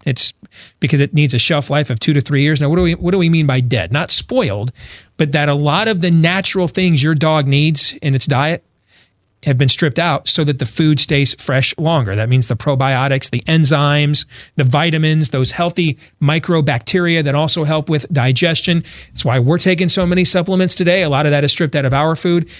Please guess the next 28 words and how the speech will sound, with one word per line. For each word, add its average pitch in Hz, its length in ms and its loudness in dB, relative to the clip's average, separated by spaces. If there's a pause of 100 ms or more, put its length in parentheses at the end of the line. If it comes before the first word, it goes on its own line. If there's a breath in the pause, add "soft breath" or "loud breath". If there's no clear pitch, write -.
(120)
The 151 80 0
same 165 360 2
is 143 100 2
true 165 260 0
for - 120 -2
your 135 160 2
dog. 190 440 2 (960)
That's 139 260 0
why, 160 320 2 (440 loud breath)
uh, 131 340 0
our 208 160 2
dog 170 260 2
is 147 120 0
happy 135 300 0
that 117 120 0
we 139 140 2
found 120 520 2 (160)
Rough 143 320 0
Green's 131 360 2
VitaSmart. 113 640 -2
It 147 120 0
is 139 200 2
Cap's - 540 -4 (380 soft breath)
new 143 460 2
addiction. 135 600 0
He 139 180 0
is 143 340 -2
obsessed - 880 -2